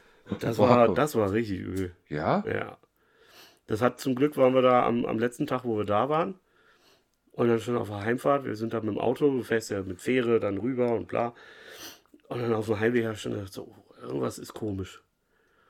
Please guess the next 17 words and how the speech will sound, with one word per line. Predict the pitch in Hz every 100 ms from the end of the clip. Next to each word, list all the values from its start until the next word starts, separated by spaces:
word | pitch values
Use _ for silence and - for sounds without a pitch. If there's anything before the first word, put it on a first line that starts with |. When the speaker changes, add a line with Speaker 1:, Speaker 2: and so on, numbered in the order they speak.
| _ _ -
Speaker 1:
Und | -
dann | 110 113
habe | 110 123
ich | 120 -
echt | - -
eine | 110
Woche | 117 147 147 147 147 -
im | -
Bad | 120 113
gelegen, | 101 92 92 90 - _
fast. | 107 101 _ _ _ _ _ _ _ _ _ _
Fast | - -
eine | -
Woche, | - -
fünf, | - 117 104
sechs | 107 -
Tage. | 113 101